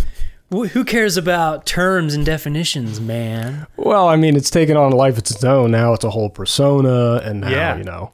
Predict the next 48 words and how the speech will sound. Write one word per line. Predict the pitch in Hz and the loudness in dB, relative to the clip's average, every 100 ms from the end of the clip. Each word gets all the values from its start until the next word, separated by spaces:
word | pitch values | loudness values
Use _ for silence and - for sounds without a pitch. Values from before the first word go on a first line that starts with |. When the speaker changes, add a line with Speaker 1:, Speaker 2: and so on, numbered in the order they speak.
| - | -8
Speaker 1:
I'm | 104 98 | -2 0
a | |
doctor, | 92 131 123 - 123 117 117 | 2 0 0 0 2 4 2
and | 101 90 90 - - - | 0 -4 -10 -14 -16 -16
Speaker 2:
I, | - | -14
Speaker 1:
all | - | -6
Speaker 2:
and | 180 | -2
Speaker 1:
that | 160 | -2
Speaker 2:
you, | 170 | -2
Speaker 1:
stuff. | 185 | -4
Speaker 2:
and | 170 | -2
you | 165 160 | -2 -2
have, | 156 165 | -2 -2
like, | 160 147 143 - | -2 -2 -4 -10
and | 143 | -8
people, | 151 147 156 | -6 -4 -2
like, | 139 131 | 0 -2
are | 127 | -4
coming | 110 - 135 135 | -6 -6 -4 -4
to | 127 131 | -4 -4
you | 127 123 | -4 -4
for, | - | -4
like, | 113 110 | -6 -6
prescriptions | - - - 123 - 127 117 113 101 | -8 -8 -6 -6 -4 -6 -4 -6 -2
of, | 180 202 | 0 2
Speaker 1:
<laughs> | |
Speaker 2:
like, | 202 139 117 | 2 4 2
sweet, | - - - - 151 135 | 2 -2 -2 0 0 0
sweet | - 147 135 123 | -2 -2 -4 -4
music. | 135 135 120 107 - | -4 -2 -4 -6 -6
Like, | 123 117 - | -6 -4 -2
"Oh, | 139 170 | 0 2
Speaker 1:
Right, | 139 | 0
Speaker 2:
man, | 143 143 127 | 0 0 2
Speaker 1:
yeah. | 151 131 - - | 0 -2 -6 -6
Speaker 2:
my | 139 | -4
back | 120 156 151 - | -2 -2 0 -2
is | 143 | -2
aching | 139 135 135 131 | 0 0 -2 -4
me. | 123 120 | -4 -4
I | 123 131 | -4 -4
need, | 131 135 151 151 143 139 - - - - | -4 -4 -2 0 0 0 0 -2 -12 -20
Speaker 1:
<laughs> | - - | -16 -6
Speaker 2:
I | 156 | -2
need | 185 185 | 0 0
the | 160 | 0
sounds, | - 185 190 190 170 147 | 0 0 0 0 0 0
doctor. | 120 165 - - 208 214 | -2 -2 -4 -4 -4 -4